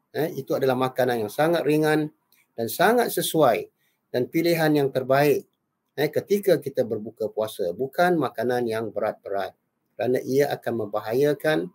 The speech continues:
dan memberatkan, uh, tubuh badan kita untuk beribadah.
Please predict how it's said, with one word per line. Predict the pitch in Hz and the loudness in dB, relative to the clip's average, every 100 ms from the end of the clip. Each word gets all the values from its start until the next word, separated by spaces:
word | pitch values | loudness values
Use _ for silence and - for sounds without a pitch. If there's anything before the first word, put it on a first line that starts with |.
| _ _ _ _ _ | _ _ _ _ _
dan | 123 135 | 0 2
memberatkan, | 151 139 151 196 - - 143 101 - _ _ _ _ - | 4 4 4 4 2 0 2 0 -6 _ _ _ _ -6
uh, | 113 | 2
tubuh | 208 202 165 | 6 8 6
badan | 135 127 123 | 4 2 2
kita | 135 - 139 | -2 0 0
untuk | 123 120 120 | 0 -2 -4
beribadah. | 104 110 120 113 104 95 | -4 -8 -6 -4 -4 -4